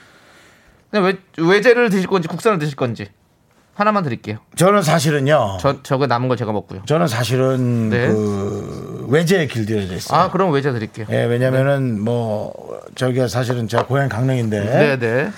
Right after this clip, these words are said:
Speaker 2: 저희가 이제 지주의 손주로 태어났잖아요.
Speaker 1: 네, 네.
Speaker 2: 네, 집안이 옛날부터 주유소를 했었고요.
Speaker 1: 네.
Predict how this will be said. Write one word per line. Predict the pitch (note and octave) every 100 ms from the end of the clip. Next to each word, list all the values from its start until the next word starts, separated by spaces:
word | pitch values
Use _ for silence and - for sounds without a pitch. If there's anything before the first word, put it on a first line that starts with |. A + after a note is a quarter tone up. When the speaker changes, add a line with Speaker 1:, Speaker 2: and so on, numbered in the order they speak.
| -
Speaker 2:
저희가 | - A#2 A2+
이제 | G#2+ A2 G#2+ G#2+ C3 B2+ C3+ A#2
지주의 | C3+ B2 D#3 C#3+ C3 A#2+ A#2
손주로 | C3+ D3 C3+ B2+
태어났잖아요. | D3 B2+ G#2 A2+ G#2+ C3 C3
Speaker 1:
네, | C#3+ C#3
네. | C3 B2+ D#3
Speaker 2:
네, | A2+ G#2+ G#2 G2
집안이 | A#2 A#2+ A#2+
옛날부터 | A2+ A#2+ A2
주유소를 | G2+ B2 C#3+ A#2+ G#2+
했었고요. | A2 G#2 - G#2 G#2+ D#3
Speaker 1:
네. | B2 A#2 D3+